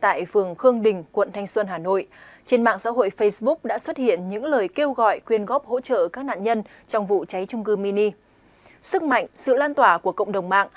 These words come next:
đã thu về số tiền lớn để hỗ trợ các nạn nhân. Tuy nhiên, lợi dụng lòng tốt của người dân, đã xuất hiện những trang Facebook giả mạo kêu gọi ủng hộ, gây bức xúc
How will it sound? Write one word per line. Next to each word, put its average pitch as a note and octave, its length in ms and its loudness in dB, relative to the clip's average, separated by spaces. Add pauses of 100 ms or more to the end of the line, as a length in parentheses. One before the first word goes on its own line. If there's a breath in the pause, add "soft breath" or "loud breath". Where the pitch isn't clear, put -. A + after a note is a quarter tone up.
(140 loud breath)
đã B3 140 2
thu B3+ 240 0
về F#3+ 220 4
số G3+ 200 -2
tiền A#3 160 -2
lớn F#3+ 380 -2
để A#3+ 100 0
hỗ F#3+ 180 -4
trợ B3+ 240 2
các C#4 140 -6
nạn A3+ 180 -6
nhân. A3 220 0 (580 soft breath)
Tuy A#3+ 120 2
nhiên, A#3 220 6 (240 soft breath)
lợi B3 220 8
dụng A3 240 2
lòng G#3+ 260 0
tốt F4 220 0
của A3 100 -2
người F#3+ 180 -4
dân, A#3+ 240 2 (260 loud breath)
đã A#3+ 120 -2
xuất F4 160 -8
hiện F#3+ 300 2
những A3 180 -2
trang A#3+ 260 0
Facebook A#3 500 -4
giả A#3+ 240 4
mạo F#3+ 300 4 (260 loud breath)
kêu D#4 160 0
gọi A#3+ 120 4
ủng F#3 200 0
hộ, G3 300 2 (220 loud breath)
gây A3 240 4
bức C4 220 -4
xúc F#4+ 200 -2